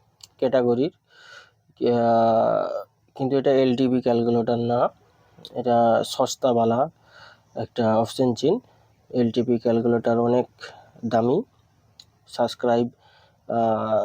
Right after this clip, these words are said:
মাসে যেটা চোদ্দোশো ষোলো টাকা পড়ে, এটা এখানে সেটা দুশো নিরানব্বই টাকায় হয়ে যায়। <clears throat> কিন্তু ডেটা সেম আর তার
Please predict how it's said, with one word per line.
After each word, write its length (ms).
মাসে 520
যেটা 520
চোদ্দোশো 640
ষোলো 280
টাকা 220
পড়ে, 320
এটা 200
এখানে 340
সেটা 220
দুশো 320
নিরানব্বই 500
টাকায় 300
হয়ে 200
যায়। 240
<clears throat> 600
কিন্তু 440
ডেটা 320
সেম 340
আর 380
তার 160